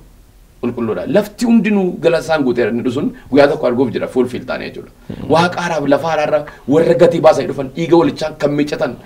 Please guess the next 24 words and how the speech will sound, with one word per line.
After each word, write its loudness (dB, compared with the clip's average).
saba -4
hundumaa -2
keessaa -6
afaan 0
hundumaa 0
keessatti 2
galeedha 0
malee -2
abbaa 4
ma 4
argee 4
tuutti 2
gala 2
jedhee -4
sagalee -4
Waaqa -2
warra -10
hin -12
jiru. -12
Kanaaf 0
jireenya 2
keenya 4
eeggachuu -6
qabna. -6